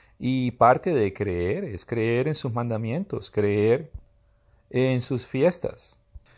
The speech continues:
porque Dios quiere que la guardemos. Pero si nosotros decimos, "No, pero es que eso no es importante", lo único importante es como, bueno, que no hurtar, no cometer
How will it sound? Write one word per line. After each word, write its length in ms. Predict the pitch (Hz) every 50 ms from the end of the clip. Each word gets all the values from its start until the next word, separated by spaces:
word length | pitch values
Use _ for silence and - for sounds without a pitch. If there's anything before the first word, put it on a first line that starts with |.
| _ _ _ _ _
porque 680 | - 113 120 123 123 120 - 135 131 131 131 127 123 123
Dios 400 | 123 127 131 127 127 127 - -
quiere 300 | - 135 135 131 151 147
que 100 | - 131
la 80 | 127 117
guardemos. 520 | 120 113 107 107 117 151 180 160 101 -
Pero 240 | - - 107 117 127
si 100 | 107 139
nosotros 280 | 127 127 135 - 175 165
decimos, 380 | 147 131 - 143 143 147 151
"No, 220 | 147 160 208 226 226
pero 140 | - 110 107
es 100 | 104 -
que 80 | -
eso 160 | 135 - -
no 120 | 147 147 147
es 120 | 139 -
importante", 720 | 151 135 - 120 110 - - 123 131 131 117 147 156 151 - - - - - _ _ _ _ _ - - - - - - - - - _ _
lo 320 | - - 107 113 113 117 120
único 420 | 123 131 131 139 143 151 147 -
importante 480 | 139 120 - 120 107 107 107 107 104 135
es 80 | 127
como, 400 | - - 131 127 120 110 101 92 82
bueno, 360 | 78 - - 90 87 80 -
que 120 | - 87
no 280 | 85 82 85 90 92 95
hurtar, 520 | 104 110 110 - - 107 98 101 107 104
no 260 | 98 85 80 80 78 -
cometer 680 | - 104 92 85 82 - - 87 82 82 82 - -